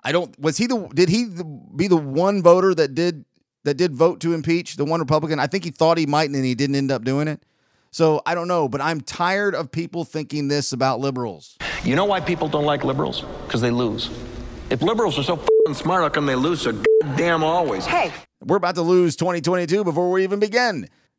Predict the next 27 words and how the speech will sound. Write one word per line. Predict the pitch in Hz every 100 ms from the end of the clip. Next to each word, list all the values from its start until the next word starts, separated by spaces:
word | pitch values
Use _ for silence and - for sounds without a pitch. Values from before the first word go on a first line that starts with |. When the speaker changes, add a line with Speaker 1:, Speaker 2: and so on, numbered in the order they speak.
| _
Speaker 1:
twenty | 165 175 139
twenty-one. | 147 143 123 104 80 -
But | - 135 -
I | 147
do | 147 214 247
think | 208 190 160
that | 147
we | 139 143 135 -
are | 123 -
in | - 147
a | 123
position | 127 110 120 196 - 196 190 180 - _ _ _ _ -
of | 131
strength | - - - 170 175 127 - - - _ -
with | 131 123
somebody | - - 165 170 156
so | - - 160 160 160 151 127 _ _ _ 139
experienced | - - - 170 175 143 123 - -
as | 110 85
Joe | 135
Biden | 123 123 120 104
taking | 95 107 - 98
over | 92 82
here. | 82
I |
mean, | 107 127 151
this, | 247 -